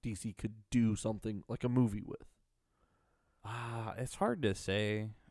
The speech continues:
Speaker 2: 'cause they've already tried to do a lot with their D C app and the C W shows. So all those characters are basically, I can't choose any of them. <laughs>
Speaker 1: I mean, no.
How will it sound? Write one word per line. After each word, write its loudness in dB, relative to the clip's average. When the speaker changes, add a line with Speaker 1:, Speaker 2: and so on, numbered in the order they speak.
Speaker 2:
'cause -2
they've 0
already 2
tried 2
to 0
do 0
a 2
lot 2
with -4
their -2
D -4
C -4
app -2
and -8
the -8
C -4
W 0
shows. -2
So 2
all 8
those 6
characters 2
are 0
basically, -2
I -6
can't -6
choose -2
any 0
of -2
them. 0
<laughs> -20
Speaker 1:
I -10
mean, -2
no. 8